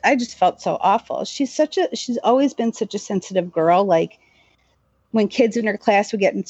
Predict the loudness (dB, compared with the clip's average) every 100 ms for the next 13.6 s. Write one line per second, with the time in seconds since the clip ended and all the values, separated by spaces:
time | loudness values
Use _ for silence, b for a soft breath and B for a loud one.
0 | -8 -4 -4 -2 0 0 -2 -2 -4 -2
1 | 0 2 4 2 2 0 -8 -8 -2 2
2 | 4 4 2 -4 -8 -6 -4 -2 0 0
3 | 0 -2 -2 -4 -6 -10 -4 0 2 2
4 | 0 -4 B B B B B 0 2 4
5 | 2 -2 -4 -8 _ -8 2 4 4 2
6 | -4 -2 0 0 -2 -6 -6 -2 0 0
7 | 0 0 0 -2 -6 -2 0 2 0 2
8 | 4 4 0 _ -4 -4 -6 -2 0 0
9 | 0 -2 -2 -2 0 0 2 2 2 0
10 | 0 0 0 0 0 0 -4 -4 -2 -4
11 | -2 -4 -4 -2 0 2 0 0 -4 0
12 | 2 2 0 _ B B B B B B
13 | 0 4 4 4 2